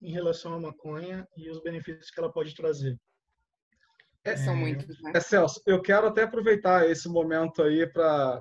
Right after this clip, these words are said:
Speaker 2: puxar a ponta <laughs> um, um pouco pra mim aqui, porque vale fazer essas, umas observações aí. É, tô fazendo esse papo aí, trazendo essa informação da reclassificação da onu e tudo, vale a ressalva de que recentemente,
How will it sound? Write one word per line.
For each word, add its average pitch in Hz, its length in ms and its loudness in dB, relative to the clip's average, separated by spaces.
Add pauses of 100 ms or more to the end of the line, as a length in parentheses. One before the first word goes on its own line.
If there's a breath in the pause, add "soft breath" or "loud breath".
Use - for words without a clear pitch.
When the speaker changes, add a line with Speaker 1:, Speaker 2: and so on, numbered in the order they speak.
(120)
Speaker 2:
puxar - 240 -2
a 165 40 0
ponta 147 480 -4 (120)
<laughs> 123 100 -10
um, 151 300 -6
um 143 100 -6
pouco 143 300 -6
pra 139 200 2
mim 139 220 -4
aqui, 143 340 -6
porque 139 800 -6 (300)
vale 127 220 -6
fazer 123 420 -6
essas, 127 280 -8
umas 135 380 -6
observações 135 840 -8
aí. 120 260 -4 (480 soft breath)
É, 170 180 8
tô 170 140 -6
fazendo 208 360 2
esse - 220 -10
papo 190 380 2
aí, 170 160 4
trazendo 180 380 0
essa 185 180 0
informação 175 500 -4
da 165 80 -2
reclassificação 165 720 -6
da 160 140 2
onu 147 640 0 (420)
e 151 140 2
tudo, 175 340 0
vale 147 220 2
a 185 60 2
ressalva 170 520 0
de 165 140 -10
que 165 140 -6
recentemente, 156 840 -6